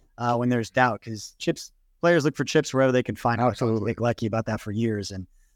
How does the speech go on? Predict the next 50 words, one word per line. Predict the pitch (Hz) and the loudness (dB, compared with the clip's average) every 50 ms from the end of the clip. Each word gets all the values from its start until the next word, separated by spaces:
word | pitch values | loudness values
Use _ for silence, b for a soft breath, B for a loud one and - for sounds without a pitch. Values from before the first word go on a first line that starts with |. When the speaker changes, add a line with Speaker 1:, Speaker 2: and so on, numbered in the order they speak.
| _ | _
Speaker 1:
sometimes | - - 143 139 160 156 147 143 131 | -2 0 0 2 4 2 2 4 2
they | 143 | 2
make | 139 139 139 135 | 4 2 2 2
it | 135 131 | 0 0
easy | 143 156 147 151 156 | 2 2 2 2 2
and | 147 135 | 2 2
sometimes | - 156 156 139 151 151 147 135 | 0 -2 -2 0 2 0 2 2
you | 131 | 2
gotta | 139 135 131 | 2 2 0
stretch | - - - 139 123 - - | -2 -2 -2 -4 -4 -2 -4
it | 110 | -4
a | |
little | 110 113 110 113 | -4 -4 -4 -4
bit. | 104 113 110 104 - _ _ _ _ _ _ _ - | -4 -4 -6 -6 -8 _ _ _ _ _ _ _ -10
Uh, | - 104 101 98 101 101 | -4 -4 -2 -2 -2 -2
but | 95 92 117 | -2 -2 0
after | 123 127 127 - 135 127 | 2 2 2 2 2 2
that | 127 127 113 90 | 2 2 0 0
documentary | - 117 117 117 - 120 117 120 123 120 120 120 | 0 0 0 0 0 -2 0 0 2 2 0 0
and | 117 110 107 101 | 0 -2 -2 -4
the | 104 107 | -4 -4
stuff | - - 131 113 - | 0 0 0 2 0
with | 120 110 _ _ _ _ _ | -2 -4 _ _ _ _ _
Max | - 120 120 - - | -2 -2 -2 -2 -2
Crosby, | - - 139 135 135 127 120 139 135 127 - _ _ _ _ _ _ _ - | -2 0 2 2 2 2 2 2 2 2 0 _ _ _ _ _ _ _ -4
uh, | 110 120 | -2 0
and | 117 117 | 0 0
those | 120 113 | 0 0
guys, | 101 131 120 120 120 - | 0 0 0 0 0 -4
I | - _ _ _ _ _ _ _ _ _ _ _ _ _ _ _ _ - | -6 _ _ _ _ _ _ _ _ _ _ _ _ _ _ _ _ 0
think | 147 135 - | 0 0 2
people | - 131 127 127 120 | 2 0 2 2 2
might | 113 120 120 113 | 2 2 0 0
start, | - - 123 117 - _ _ _ | -2 -2 -2 -2 -4 _ _ _
stop | - - - 131 120 120 _ - | -10 0 2 2 2 2 _ -6
talking | - 123 110 101 - 104 101 95 | -4 -4 -4 -2 0 -2 -2 -2
trash | - - 113 104 104 - - | -2 -4 -4 -2 -2 -4 -4
to | - 87 | -4 -2
him | 101 113 101 | 0 0 0
at | 95 98 | 2 2
all | 107 104 98 95 | 2 2 2 0
because | 87 104 - 104 | -2 -2 -2 -2
of | 95 | 0
the | 92 92 | 2 2
way | 95 98 | 2 2
that | 92 92 90 | 0 0 0
he | 95 | 0
responds | 90 90 - - 98 92 90 - - | 0 -2 -2 -2 -2 -2 -2 -4 -6
to | - 87 85 | -6 -6 -6
it. | 78 | -6